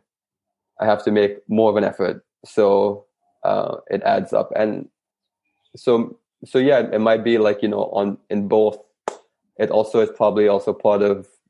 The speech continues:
of me as well. Like, I need to figure out how to maybe open up, but it's not as easy maybe being in a new surrounding. So, yeah.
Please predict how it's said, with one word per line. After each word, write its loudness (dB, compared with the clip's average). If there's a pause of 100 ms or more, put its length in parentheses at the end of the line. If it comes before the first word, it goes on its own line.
(120)
of -2
me 2
as -2
well. 0
Like, -4
I 2
need -4
to -4
figure 0
out 0
how -2
to -2
maybe -2
open -2
up, -4 (280)
but 2
it's -4
not 2
as -2
easy -2
maybe 0
being 0
in 0
a -4
new -2
surrounding. -4 (460)
So, -4
yeah. -6